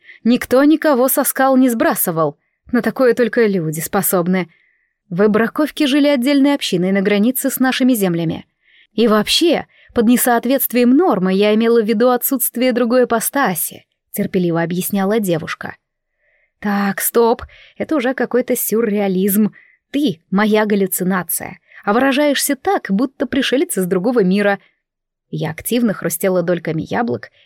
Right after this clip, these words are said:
не забывая всё заедать шоколадом. «Давай так,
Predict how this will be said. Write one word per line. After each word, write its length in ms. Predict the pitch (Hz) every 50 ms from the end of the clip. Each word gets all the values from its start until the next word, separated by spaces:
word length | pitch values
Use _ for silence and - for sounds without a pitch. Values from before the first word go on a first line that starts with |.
| _
не 140 | - 220 233
забывая 460 | 220 226 220 233 262 330 339 302 254
всё 380 | - - - - 190 214 269 285
заедать 400 | 226 226 226 220 185 175 196 196
шоколадом. 720 | - 196 180 - 180 170 156 147 147 147 - - - - _ _ _ _ _ _ _ _ _ _ _ _ _ _ _ -
«Давай 340 | - 180 175 196 185 294 330
так, 240 | - 247 - -